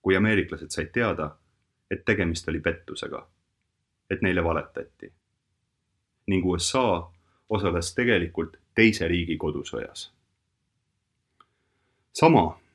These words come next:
tehti ka kahe tuhande kolm, kahe tuhande kolmandal aastal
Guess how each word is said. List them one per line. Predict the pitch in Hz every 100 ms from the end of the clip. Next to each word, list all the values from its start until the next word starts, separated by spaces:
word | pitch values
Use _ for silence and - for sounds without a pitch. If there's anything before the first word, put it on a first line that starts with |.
| _
tehti | 110 101 104
ka | 104
kahe | 131 123
tuhande | 101 90 90
kolm, | 120 123 - _ -
kahe | 127 123
tuhande | 95 90
kolmandal | 120 135 107 92 127
aastal | 117 - 82